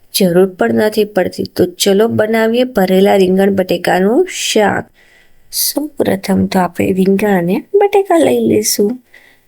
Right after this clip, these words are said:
મેં અહીં નાના રીંગણ અને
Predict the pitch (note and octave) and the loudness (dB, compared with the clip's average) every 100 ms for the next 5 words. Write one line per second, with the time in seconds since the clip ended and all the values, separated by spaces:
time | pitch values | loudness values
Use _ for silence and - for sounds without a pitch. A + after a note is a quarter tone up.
0 | _ A3+ B3 C#4+ A3+ G3 G3 G#3+ A3+ _ | _ 0 2 2 2 2 2 0 -6 _
1 | _ _ G3+ G3 F3+ F#3 F#3 G3+ G#3 A3+ | _ _ 0 0 0 0 2 2 2 0
2 | A#3+ G#3 | 0 0